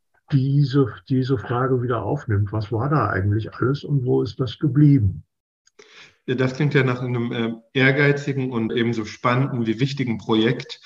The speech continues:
Speaker 2: Und wir hoffen natürlich auch, dass die Hörerinnen und Hörer des Podcasts durch den Podcast einen Einblick nicht nur in das Leben von Magnus Hirschfeld, sondern auch in die Geschichte des Instituts für Sexualwissenschaft,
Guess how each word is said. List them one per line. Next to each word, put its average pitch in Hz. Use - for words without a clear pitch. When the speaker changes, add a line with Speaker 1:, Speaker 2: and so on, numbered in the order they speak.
Speaker 2:
Und 135
wir 123
hoffen 151
natürlich 120
auch, 120
dass -
die 110
Hörerinnen 123
und 104
Hörer 131
des 98
Podcasts 139
durch 123
den 123
Podcast 104
einen 95
Einblick 107
nicht 123
nur 110
in 101
das 101
Leben 101
von 98
Magnus 101
Hirschfeld, 104
sondern 95
auch 101
in 98
die 95
Geschichte 95
des -
Instituts 98
für 95
Sexualwissenschaft, 107